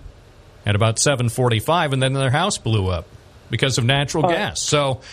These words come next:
Speaker 1: you know,
Speaker 2: yeah.
Speaker 1: you're, you're not gonna
Speaker 2: Yeah.
Speaker 1: have houses blowing up if we go to all electric.
Speaker 2: Well, the amount of houses that blew up, uh,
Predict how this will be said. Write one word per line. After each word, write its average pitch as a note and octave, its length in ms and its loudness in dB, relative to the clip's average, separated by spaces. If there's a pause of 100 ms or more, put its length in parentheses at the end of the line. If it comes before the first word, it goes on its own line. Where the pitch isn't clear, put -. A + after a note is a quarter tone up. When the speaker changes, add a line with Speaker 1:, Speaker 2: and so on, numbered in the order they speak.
(460)
Speaker 1:
you D3+ 120 2
know, B2 220 2
Speaker 2:
yeah. G#3+ 80 0 (180)
Speaker 1:
you're, F3+ 240 2
you're F3+ 120 2
not F#3+ 240 0
gonna G#3+ 140 2
Speaker 2:
Yeah. F#3 180 0
Speaker 1:
have E3 100 0
houses F3+ 560 0
blowing B2+ 520 0
up A2+ 300 0 (340)
if C3+ 180 -2
we C#3+ 80 2
go D3 240 2
to C#3+ 180 -2
all D#3 340 0
electric. D3+ 640 -4 (1400)
Speaker 2:
Well, E3 240 2
the E3 80 -4
amount A3+ 320 -2
of D#3 80 -6
houses D3 360 -2
that C3 140 -8
blew C3 260 -2
up, C3+ 160 -8
uh, D3+ 60 -2